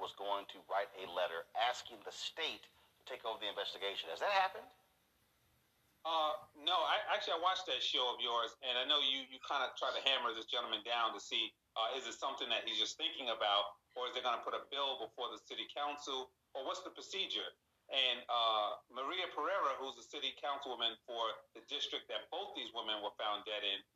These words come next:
Speaker 2: um, she hasn't said anything about that procedure, so I'm not sure, uh, how he's going about that, but it has not happened yet.
Speaker 1: That was interesting because he said that was supposed to have been done by Thursday.
Speaker 2: It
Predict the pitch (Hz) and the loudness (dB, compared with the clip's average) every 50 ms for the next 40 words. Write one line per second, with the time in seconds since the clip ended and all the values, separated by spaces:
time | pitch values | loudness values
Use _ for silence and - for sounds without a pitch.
0 | _ _ _ - - 117 113 110 110 107 104 107 - - - - - - 160 160 | _ _ _ -4 0 2 4 6 6 4 4 2 -4 -10 -6 -2 -2 0 0 0
1 | 156 151 147 139 135 131 117 - - - - 135 123 120 131 135 135 131 127 120 | 2 2 2 2 2 -2 -6 -10 -12 -10 -4 -2 0 2 4 4 4 4 2 0
2 | 113 117 117 113 107 104 120 113 107 - - 107 - - 139 131 - - 110 101 | 0 2 2 2 2 4 2 2 0 0 -4 -8 -4 0 0 2 2 4 2 2
3 | 92 - - _ _ _ - - - 123 113 113 113 - 117 127 131 139 139 123 | 0 0 -8 _ _ _ -10 -4 0 0 2 2 2 4 2 2 4 4 2 2
4 | 120 123 - - - 151 139 123 120 113 107 107 - - _ _ _ _ - - | 2 2 2 2 2 2 2 2 2 2 2 0 -2 -10 _ _ _ _ -8 -2
5 | 113 107 104 98 98 95 - - - - - 135 131 123 117 120 113 110 117 113 | 0 2 4 4 4 2 0 -4 -8 -6 0 2 2 2 2 0 -4 -4 -4 -2
6 | 113 107 104 113 117 113 110 - 107 95 - - 107 107 113 120 113 117 113 107 | 0 0 2 4 4 4 4 2 0 -2 -2 -2 -4 -2 0 0 0 2 0 2
7 | 107 107 104 - - 101 - 98 98 92 - - - 139 165 180 170 135 160 190 | 2 2 2 2 0 -4 -4 -2 -2 -2 -4 -4 -2 0 0 2 2 2 0 -2
8 | - - - - 147 123 117 - - 131 113 - 139 175 190 - - 139 135 135 | -2 -2 -2 0 -2 -2 -2 -4 -6 -6 -4 -4 -6 -8 -8 -6 -4 -4 -4 -2
9 | 131 113 120 139 - 151 143 - - 131 123 - 127 123 120 - 190 - 127 151 | 0 0 2 2 2 0 -4 -4 -4 -6 -4 -4 -6 -8 -8 -8 -4 -2 -2 0
10 | 151 151 147 147 165 170 185 165 - - 98 - _ _ _ _ _ _ _ _ | 2 2 0 2 0 -2 -2 -2 -4 -6 -8 -10 _ _ _ _ _ _ _ _
11 | _ _ _ _ _ _ _ _ _ _ _ _ _ _ _ _ _ - 135 143 | _ _ _ _ _ _ _ _ _ _ _ _ _ _ _ _ _ -16 -14 -14
12 | 147 | -14